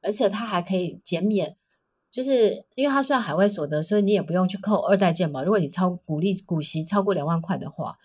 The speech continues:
所以我觉得其实有很多的投资工具是可以帮你创造出，就是依照far四理论的话，就说，哦，你未来可能一个月要花六十，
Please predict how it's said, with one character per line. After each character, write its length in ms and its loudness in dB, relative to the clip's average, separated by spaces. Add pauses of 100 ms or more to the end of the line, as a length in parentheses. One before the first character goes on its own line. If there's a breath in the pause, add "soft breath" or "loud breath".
(220 loud breath)
所 120 -4
以 60 2
我 80 4
觉 180 -2
得 120 -2
其 120 -2
实 180 0
有 120 4
很 180 -6
多 120 -4
的 100 -2
投 180 -2
资 160 -6
工 240 0
具 160 -2
是 140 -4
可 140 -8
以 20 -2
帮 180 -4
你 80 -8
创 280 -4
造 160 -2
出， 260 -4 (380 soft breath)
就 120 -6
是 360 0 (140)
依 100 -4
照 180 2
far 300 -2
四 180 -4
理 160 -4
论 160 -2
的 80 0
话， 100 -2
就 120 -2
说， 120 -2
哦， 200 -2
你 100 -6
未 180 0
来 220 0
可 140 -10
能 120 -4
一 60 -6
个 140 0
月 180 2
要 160 0
花 300 -2
六 120 2
十， 220 -6